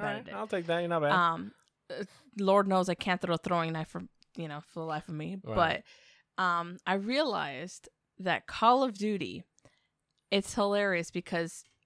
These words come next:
Speaker 1: in mo-, on Modern Warfare, they added the doors aspect.
Speaker 2: What do you mean? Like, when you open 'em?
Speaker 1: Yeah.
Speaker 2: Okay.
Speaker 1: In Cold War, they got rid of the doors.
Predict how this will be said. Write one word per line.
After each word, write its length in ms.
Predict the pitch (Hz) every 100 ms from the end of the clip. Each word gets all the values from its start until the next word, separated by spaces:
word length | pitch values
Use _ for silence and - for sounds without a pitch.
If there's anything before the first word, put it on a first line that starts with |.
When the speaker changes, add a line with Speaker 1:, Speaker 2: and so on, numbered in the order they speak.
| -
Speaker 1:
in 340 | 180 170 175 -
mo-, 160 | 190 180
on 140 | 185
Modern 360 | 185 196 208 190
Warfare, 560 | 185 190 - 170 190 -
they 80 | 175
added 360 | 170 170 160 -
the 240 | 180 151 151 - _ _
doors 640 | 170 175 165 - - - - -
aspect. 560 | - - - 220 - - _ _ -
Speaker 2:
What 80 | 107
do 60 |
you 40 | 104
mean? 120 | 101
Like, 100 | 98
when 100 | 107
you 60 | 107
open 200 | 104 139
'em? 120 | 226 _ _
Speaker 1:
Yeah. 240 | - 170 175 -
Speaker 2:
Okay. 360 | 120 110 110 131 - _ -
Speaker 1:
In 120 | 180
Cold 300 | - 226 220
War, 420 | 165 - - 185 - _ _ -
they 60 | 180
got 200 | 180 151 -
rid 160 | 175 175
of 120 | - -
the 100 | -
doors. 680 | - - - - - - -